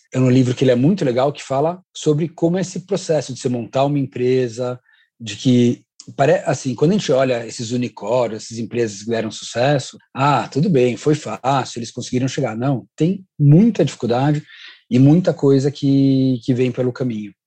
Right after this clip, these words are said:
Então, ah, esse livro eu gosto muito, depois, de novo, então, O Lado Difícil das Situações Difíceis.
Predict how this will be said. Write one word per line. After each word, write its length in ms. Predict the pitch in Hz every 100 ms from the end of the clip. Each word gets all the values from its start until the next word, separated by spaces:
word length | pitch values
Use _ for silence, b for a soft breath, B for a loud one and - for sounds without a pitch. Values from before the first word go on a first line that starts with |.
| -
Então, 440 | 104 113 110 104 - _ _ -
ah, 520 | 117 113 113 110 113 -
esse 260 | 117 - 123
livro 180 | 110
eu 40 | 107
gosto 240 | 107 -
muito, 300 | 110 135 139
depois, 340 | 104 - 113 110
de 140 | 113
novo, 260 | 110 113 107
então, 280 | 104 107
O 80 | 110
Lado 300 | 120 120 127
Difícil 440 | 107 - 123 120 113
das 140 | 104
Situações 440 | - 101 - 110
Difíceis. 600 | 101 101 117 127 - 139